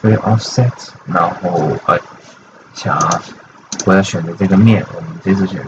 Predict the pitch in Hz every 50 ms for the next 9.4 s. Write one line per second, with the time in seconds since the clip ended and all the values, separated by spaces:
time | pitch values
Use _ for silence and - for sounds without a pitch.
0 | - - _ 107 104 98 98 92 - - - - 95 92 90 92 101 110 147 156
1 | 139 110 - - - - - - - 143 131 117 110 110 - 139 - - - -
2 | - - - - - - - - - - - _ - - - - - - - -
3 | 139 135 - 143 135 127 123 - - 104 135 135 - 123 127 131 127 - 82 -
4 | - 113 107 104 95 87 95 95 95 85 90 95 92 92 - - - - 87 80
5 | - - - - 62 - - - - 78 92 95 101 104 - 82 80 87 - 101
6 | 101 98 95 95 - - - - 107 - - - - - - - - - 90 82
7 | 80 160 - - - - - - - - - - - - _ _ - - 85 80
8 | 82 87 95 104 101 87 - 98 107 - - - 123 113 - - - - - -
9 | _ _ - - - 92 92 101